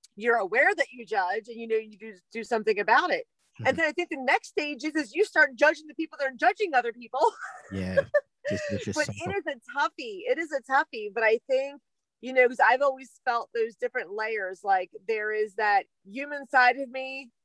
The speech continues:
Speaker 1: that is always so quick to catch something to
Speaker 2: Mm-hmm.
Speaker 1: judge,
Speaker 2: Mm-hmm.
Speaker 1: you know, but then as soon as they go to that next level, then that's when I'm,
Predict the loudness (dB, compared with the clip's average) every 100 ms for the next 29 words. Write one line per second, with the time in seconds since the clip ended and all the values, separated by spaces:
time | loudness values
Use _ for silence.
0 | 0 4 4 0 _ _ _ -4 -4 -4
1 | -6 -4 -4 -4 -8 -6 -2 -2 -4 -4
2 | -4 -4 -6 -6 -4 -6 -6 -8 -18 _
3 | -4 2 4 4 0 -10 _ -14 -10 0
4 | 4 6 6 6 4 2 0 0 -2 -6
5 | -16 _ _ _ -4 -4 -4 -2 2 2
6 | 0 0 0 0 -4 -4 -2 -2 -4 -6
7 | -4 -4 -2 -4 -6 -6 -4 -4 -6